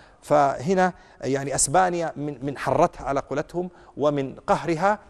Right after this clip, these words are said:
فبدأت، آه، يعني، تجعل طائراتها في ذلك الزمان تقذف بالغازات السامة على رؤوس الناس، تقذفهم على رؤوس الناس بدون ما يفرقوا بين صبي وبين رجل وبين شيخ وبين مريض حتى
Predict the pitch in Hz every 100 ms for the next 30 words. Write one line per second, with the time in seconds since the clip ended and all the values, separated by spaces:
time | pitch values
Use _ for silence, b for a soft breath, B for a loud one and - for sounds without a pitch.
0 | b b b _ 135 143 214 196 214 -
1 | b b - 139 123 - 127 139 135 -
2 | 196 165 156 147 135 156 190 196 190 220
3 | b b b - 131 160 185 165 139 151
4 | 185 190 - 196 - 156 175 - b b
5 | - 139 175 151 131 139 143 170 - 143
6 | - 165 190 190 208 208 B B - -
7 | 202 214 185 175 220 - 156 123 92 -
8 | - - 190 - 170 117 104 190 180 185
9 | - 165 214 233 B B 175 226 240 190
10 | 175 156 143 196 170 - 151 156 147 135
11 | 135 160 160 160 147 - b - 131 143
12 | 131 160 170 160 160 - 120 117 113 190
13 | - 156 131 151 135 123 147 208 208 208
14 | B - - - 180 170